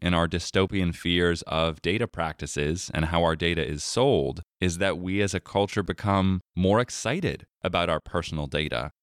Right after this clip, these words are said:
and think about the stories it can help us tell or the clarity it can give us. Subsequently, maybe we become more protective or territorial of our own personal data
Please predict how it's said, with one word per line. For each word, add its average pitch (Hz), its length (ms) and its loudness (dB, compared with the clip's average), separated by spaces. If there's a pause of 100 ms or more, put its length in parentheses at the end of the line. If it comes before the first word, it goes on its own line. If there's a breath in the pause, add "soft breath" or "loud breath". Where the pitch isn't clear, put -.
(120)
and 98 160 0
think 156 160 0
about 120 200 0
the 92 100 -2
stories 92 580 2
it 120 160 -2
can 110 140 -4
help 107 260 -4
us 98 220 -4
tell 123 480 -4 (240)
or 98 120 4
the 104 120 2
clarity 135 540 0
it 69 140 -2
can 78 200 -2
give 76 200 0
us. - 380 -6 (240)
Subsequently, 113 840 0 (240)
maybe 92 340 0
we 101 160 4
become 104 440 2
more 101 280 4
protective 85 760 -4 (120)
or 90 140 4
territorial 101 840 0 (200)
of 92 160 0
our 90 180 4
own 87 280 2
personal 85 440 0
data 76 480 0